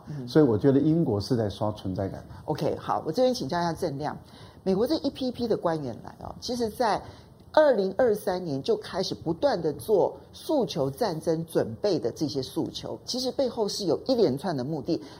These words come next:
Speaker 1: 除了就是可能年度啊要过来台湾啊，可能有一些要募款的募款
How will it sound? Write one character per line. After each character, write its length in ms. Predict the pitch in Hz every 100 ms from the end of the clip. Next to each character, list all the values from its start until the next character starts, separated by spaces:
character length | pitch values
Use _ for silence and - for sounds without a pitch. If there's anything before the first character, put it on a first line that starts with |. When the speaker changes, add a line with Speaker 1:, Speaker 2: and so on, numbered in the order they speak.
| -
Speaker 1:
除 160 | 220
了 160 | 277 294
就 120 | 254
是 100 | 240
可 100 | 226
能 160 | 170 180
年 220 | 160 180
度 180 | 240 202
啊 140 | 175
要 120 | 185
过 160 | 185 196
来 120 | 160
台 220 | 147 156
湾 260 | 143 165 160
啊， 200 | 147 135 - -
可 120 | -
能 80 | 190
有 120 | 185
一 40 | 175
些 100 | 190
要 120 | 190
募 140 | 202
款 200 | 170 127
的 60 | 120
募 140 | 160
款 220 | 143 -